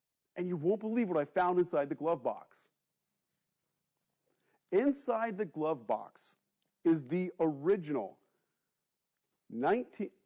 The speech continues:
I said thirty-seven earlier, nineteen thirty-six manual that came with the truck. To have a truck like this is incredible, but to have the original manual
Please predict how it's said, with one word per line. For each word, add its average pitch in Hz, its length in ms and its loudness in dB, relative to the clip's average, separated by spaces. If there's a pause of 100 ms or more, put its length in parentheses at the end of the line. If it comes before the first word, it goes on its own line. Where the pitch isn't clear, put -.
(120)
I 165 80 0
said 165 240 -2
thirty-seven 139 480 0
earlier, 120 400 -4 (300)
nineteen 254 520 2 (140)
thirty-six 202 1300 -2 (1200)
manual 123 640 -2 (260)
that 139 200 -4
came 170 260 -4
with 151 140 -8
the 143 80 -6
truck. 113 360 -8 (680)
To 180 80 2
have 320 180 4
a 294 60 4
truck 262 280 0
like 175 300 2
this 180 560 2 (340)
is 151 120 0
incredible, 165 640 0 (560)
but 185 200 0
to 202 180 4
have 226 400 0 (1400)
the 165 140 2
original 180 380 2
manual 139 800 2